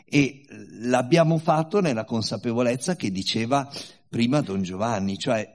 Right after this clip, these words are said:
siamo di fronte a una testimonianza che, come dice proprio la teologia cattolica, è canonica. Cioè, eh, questi testi da un lato fanno memoria di una vita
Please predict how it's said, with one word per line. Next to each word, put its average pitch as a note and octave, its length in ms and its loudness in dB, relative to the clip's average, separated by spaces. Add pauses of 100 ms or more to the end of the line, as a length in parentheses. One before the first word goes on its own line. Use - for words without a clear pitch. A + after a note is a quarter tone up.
siamo D#3 400 2
di B2 120 2
fronte A#2+ 460 0
a A2+ 80 2
una D3+ 220 2
testimonianza B2+ 1120 2
che, C3 480 2 (260)
come A2 360 -4
dice G2+ 320 -4
proprio A2 340 -4
la E2+ 140 -6
teologia G2+ 580 -2
cattolica, F2+ 800 -6
è D#3+ 260 -2
canonica. F#2 1000 -4 (640)
Cioè, G#2 300 -2 (400)
eh, - 380 -16
questi E3 380 0
testi A#2 720 0
da G2+ 140 0
un G#2 120 0
lato C3+ 880 0
fanno C3 340 -2
memoria A2+ 560 4
di G2+ 100 -2
una A2+ 240 2
vita F#2 640 -6